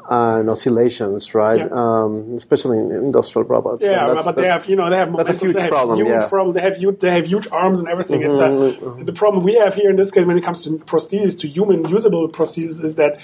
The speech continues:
Speaker 2: hey, they have to replace a non anymore existing hand or limb or whatever.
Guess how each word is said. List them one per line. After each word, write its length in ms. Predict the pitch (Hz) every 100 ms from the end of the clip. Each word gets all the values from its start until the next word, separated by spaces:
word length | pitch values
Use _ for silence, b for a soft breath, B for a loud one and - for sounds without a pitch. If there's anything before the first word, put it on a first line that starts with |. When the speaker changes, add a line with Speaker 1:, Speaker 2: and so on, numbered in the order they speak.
| B -
Speaker 2:
hey, 100 | 190
they 140 | 202
have 200 | 196 196
to 60 | 185
replace 480 | 175 - 175 175 175
a 200 | 156 151
non 540 | 156 165 180 180 - -
anymore 400 | 160 170 170 165
existing 480 | 151 - 175 147 135
hand 360 | 139 143 151
or 140 | 143 131
limb 180 | 156 165
or 120 | 139
whatever. 400 | 127 127 127